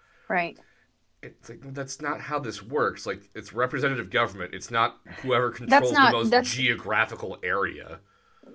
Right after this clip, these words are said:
Speaker 1: Right. That's not how it's in, it's supposed to work or intended to work.
Speaker 2: Which, uh, going back to, I, <laughs> I guess, uh, this might get posted if I go back and do some, like, greatest hits from old stuff that we recorded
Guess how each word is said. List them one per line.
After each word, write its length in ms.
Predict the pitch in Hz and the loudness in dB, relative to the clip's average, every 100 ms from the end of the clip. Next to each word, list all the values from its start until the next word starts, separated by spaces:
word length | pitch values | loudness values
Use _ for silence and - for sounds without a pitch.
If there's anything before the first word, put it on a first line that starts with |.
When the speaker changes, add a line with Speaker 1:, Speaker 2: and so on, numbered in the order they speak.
| - - | -20 -4
Speaker 1:
Right. 380 | 262 233 185 151 | 6 8 8 6
That's 200 | 233 254 | 4 4
not 180 | 320 269 | 4 4
how 160 | 262 214 | 4 2
it's 180 | 196 | 2
in, 240 | 196 175 190 | -4 -4 -8
it's 120 | 190 190 | -12 -6
supposed 360 | 190 - 302 262 | -2 0 0 0
to 60 | |
work 220 | 185 185 175 | 0 -2 0
or 200 | 165 190 | 0 0
intended 520 | 185 185 214 185 156 | -2 -6 -6 -4 -6
to 100 | - | -8
work. 320 | - - - - - - - _ | -8 -8 -10 -20 -20 -20 -20 _
Speaker 2:
Which, 480 | 143 131 135 - - - | 0 2 0 -8 -8 -2
uh, 300 | 110 95 87 - 120 | -2 -2 -6 -12 -4
going 260 | 131 135 | 0 0
back 260 | 120 123 123 | 4 2 2
to, 280 | - 110 104 | -6 -6 -2
I, 180 | 101 101 _ | -2 -4 _
<laughs> 160 | _ - | _ -4
I 480 | - 190 - - 110 | -2 0 -2 -6 -10
guess, 200 | - - - _ - _ | -8 -10 -12 _ -20 _
uh, 40 | - - | -16 -10
this 180 | 156 131 | -10 2
might 200 | 165 220 | 2 2
get 120 | 233 | -2
posted 380 | 127 107 - 98 | -2 -4 -4 -12
if 200 | - - | -6 -4
I 80 | 104 | -2
go 140 | 98 | -2
back 300 | 98 92 92 | -2 -2 -4
and 140 | 90 | -10
do 120 | 87 90 | -10 -10
some, 200 | - 92 | -10 -10
like, 240 | 82 - _ | -12 -14 _
greatest 360 | 165 131 120 | -4 -4 -4
hits 160 | 131 110 | -8 -8
from 140 | 113 | -10
old 160 | 110 117 | -10 -10
stuff 340 | - 117 110 - | -8 -4 -6 -6
that 160 | 104 101 _ _ _ _ _ _ _ - | -10 -12 _ _ _ _ _ _ _ -10
we 60 | |
recorded 520 | 104 98 110 104 95 | -8 -6 -4 -4 -4